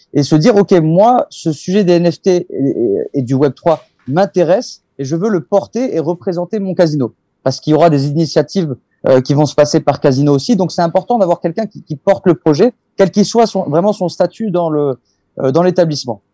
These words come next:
Donc, on a commencé par ça. On a créé un groupe qui s'appelle Joker Club Family et qui aujourd'hui, euh, voilà, nous permet, euh, d'échanger avec ses référents. Donc ça, c'est le premier niveau. Ensuite, on a essayé de lancer une, une newsletter en interne,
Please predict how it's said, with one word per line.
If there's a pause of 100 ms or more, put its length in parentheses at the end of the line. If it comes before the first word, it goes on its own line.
(100)
Donc,
on
a
commencé
par
ça.
On
a
créé
un
groupe
qui
s'appelle
Joker
Club
Family (440)
et
qui
aujourd'hui,
euh,
voilà,
nous
permet,
euh,
d'échanger (220)
avec
ses
référents. (460)
Donc
ça,
c'est
le
premier
niveau. (320)
Ensuite,
on
a
essayé
de
lancer
une,
une
newsletter
en
interne,